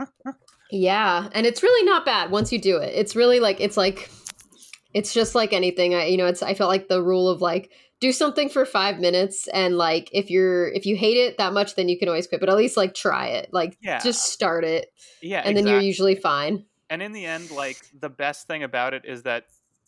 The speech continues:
Speaker 2: excuse me, um, the best thing that I've experienced about it is that, um,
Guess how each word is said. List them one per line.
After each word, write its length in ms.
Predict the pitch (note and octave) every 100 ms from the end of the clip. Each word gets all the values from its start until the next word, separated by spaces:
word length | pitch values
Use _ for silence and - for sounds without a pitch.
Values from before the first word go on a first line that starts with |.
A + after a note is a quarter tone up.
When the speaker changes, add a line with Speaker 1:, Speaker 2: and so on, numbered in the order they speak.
| _
Speaker 2:
excuse 260 | C#3 - B2
me, 100 | B2+
um, 240 | C3+ C#3+ C#3+
the 80 |
best 300 | C#3+ E3 D3+
thing 120 | F3+ D3+
that 100 | B2+
I've 180 | B2+ B2+
experienced 400 | - B2+ A#2+ C3+
about 240 | B2+ A#2
it 120 | A#2+
is 160 | C3 A2+
that, 200 | C3 A#2 _ _ _ _ _ _ _ _ _ -
um, 460 | C#3+ C3 A#2+ A2